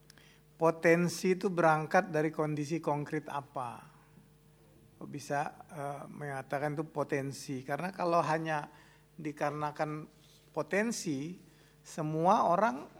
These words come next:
bisa menyampaikan hal tersebut. Jadi, semua orang bisa mengatakan dasarnya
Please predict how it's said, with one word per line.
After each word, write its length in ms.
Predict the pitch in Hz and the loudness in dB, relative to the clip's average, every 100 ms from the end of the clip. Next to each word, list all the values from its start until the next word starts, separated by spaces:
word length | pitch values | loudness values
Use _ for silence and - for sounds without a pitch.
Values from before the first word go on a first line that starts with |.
| - | -18
bisa 580 | 175 160 156 - 151 160 - - - - - - | -8 -6 -4 0 0 0 -6 -18 -20 -20 -20 -8
menyampaikan 1080 | 160 151 147 147 - 147 143 180 190 196 - - - - - - - - - - | -4 0 0 0 2 2 4 2 2 -2 -10 -18 -20 -20 -20 -20 -20 -20 -20 2
hal 240 | 156 160 | 4 4
tersebut. 680 | 165 160 214 180 156 151 - | 0 -2 0 2 2 0 -6
Jadi, 480 | 147 - 107 98 - - - - - - _ - _ - - | -4 0 0 -2 -6 -16 -20 -20 -20 -20 _ -20 _ -20 -20
semua 440 | - 175 151 147 | -12 -6 -2 2
orang 280 | 151 180 185 | 4 4 2
bisa 300 | 156 175 180 | 0 0 0
mengatakan 840 | 160 151 143 - 143 185 185 185 - - - _ _ _ - _ _ _ | -2 -2 -2 0 0 0 -2 -4 -10 -20 -20 _ _ _ -20 _ _ _
dasarnya 880 | 143 131 - 139 139 151 170 185 | -4 -4 0 0 0 2 2 2